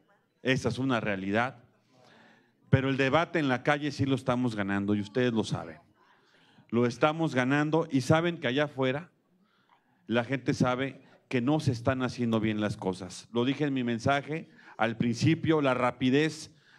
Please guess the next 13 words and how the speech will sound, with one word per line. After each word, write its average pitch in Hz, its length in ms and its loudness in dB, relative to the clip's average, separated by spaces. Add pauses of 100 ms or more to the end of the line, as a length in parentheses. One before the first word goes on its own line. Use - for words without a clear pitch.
(100)
con 127 180 0
la 127 140 0
que 131 100 -4
se 113 100 -4
están 135 240 0
haciendo 131 360 0
las 107 220 0
cosas, 131 500 -2 (100)
uno. 147 460 4 (760)
Dos, 170 520 2 (500)
siguen 175 480 2
sin 139 220 0
escuchar. 139 720 0